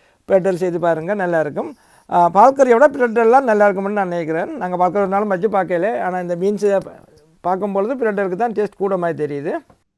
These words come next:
உறவுகளே, வாங்க சமையல் தொடங்குவோம், வீடியோக்குள்ள போவோம். இப்ப நாங்க இந்த மாதிரி அந்த பீன்ஸை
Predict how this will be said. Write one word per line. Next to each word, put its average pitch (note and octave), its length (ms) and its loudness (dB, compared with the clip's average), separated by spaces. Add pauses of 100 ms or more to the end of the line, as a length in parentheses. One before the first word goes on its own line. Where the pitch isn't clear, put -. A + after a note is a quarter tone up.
(1080)
உறவுகளே, B3+ 440 4 (600)
வாங்க F3+ 260 0 (600)
சமையல் E3 320 -4
தொடங்குவோம், F3 380 -4
வீடியோக்குள்ள D#3+ 400 -4
போவோம். F#3 280 -4 (720)
இப்ப G#3 260 0
நாங்க F#3+ 240 -2 (120)
இந்த G#3+ 160 2 (120)
மாதிரி G3 320 -2
அந்த G#3 160 -2
பீன்ஸை G3 300 -2